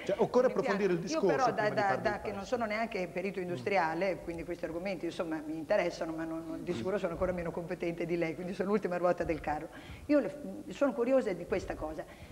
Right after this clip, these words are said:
Speaker 2: Come mai, la domanda sarà ovvia per, per chi ci lavora, ma insomma, ma come mai noi prendiamo, con tutta la solidarietà possibile, diecimila tonnellate di rifiuti da Piacenza e ne diamo ventimila di Sassuolo a Reggio?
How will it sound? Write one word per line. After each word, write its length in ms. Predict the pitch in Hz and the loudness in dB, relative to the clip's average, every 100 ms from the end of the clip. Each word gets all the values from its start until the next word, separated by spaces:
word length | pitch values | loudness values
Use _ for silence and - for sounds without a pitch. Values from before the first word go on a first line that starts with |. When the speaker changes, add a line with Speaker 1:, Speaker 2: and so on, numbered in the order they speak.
| - - | -16 -6
Speaker 2:
Come 220 | 349 330 | 2 4
mai, 280 | 254 185 170 | 4 2 0
la 80 | 160 | -2
domanda 400 | 175 202 247 185 - - | 0 2 4 2 0 -12
sarà 360 | - 156 165 202 | -8 0 4 6
ovvia 220 | 170 165 | 4 0
per, 300 | - 156 156 | -2 -4 -6
per 180 | 143 147 | -8 -10
chi 400 | 143 170 156 147 147 | -6 -4 -4 -6 -8
ci 100 | 170 | -6
lavora, 300 | 165 160 185 | -4 -4 -6
ma 80 | 190 | -8
insomma, 200 | - - | -10 -10
ma 100 | 196 | -6
come 220 | 320 359 | -2 0
mai 280 | 269 190 - | 0 0 -6
noi 180 | - 277 | 2 2
prendiamo, 720 | 233 208 214 190 147 147 160 151 | 4 0 2 0 0 -6 -10 -10
con 200 | 160 151 | -8 -6
tutta 240 | 151 - | -6 -4
la 80 | 170 | -6
solidarietà 680 | 156 160 156 160 160 156 180 | -6 -6 -4 -2 -4 -2 -2
possibile, 500 | 175 - 160 160 - - - - - | -2 -6 -6 -6 -8 -12 -16 -18 -2
diecimila 560 | 220 269 285 302 311 | 2 2 4 6 6
tonnellate 640 | 220 190 185 185 185 151 156 | 4 2 2 2 2 0 -2
di 80 | 160 | 0
rifiuti 400 | 190 185 277 - | -2 0 0 2
da 100 | 185 | 0
Piacenza 680 | 190 240 262 302 392 - 370 - - - - | 2 0 2 2 2 -2 -4 -6 -16 -16 -4
e 100 | 233 | 4
ne 140 | 262 | 6
diamo 320 | 254 202 175 | 6 4 2
ventimila 540 | 175 214 202 262 220 190 | 0 0 4 4 6 4
di 120 | 190 | 2
Sassuolo 640 | 220 233 - 262 285 339 - | -4 -2 2 6 6 4 0
a 100 | 170 | 0
Reggio? 320 | 277 143 - | 2 0 -8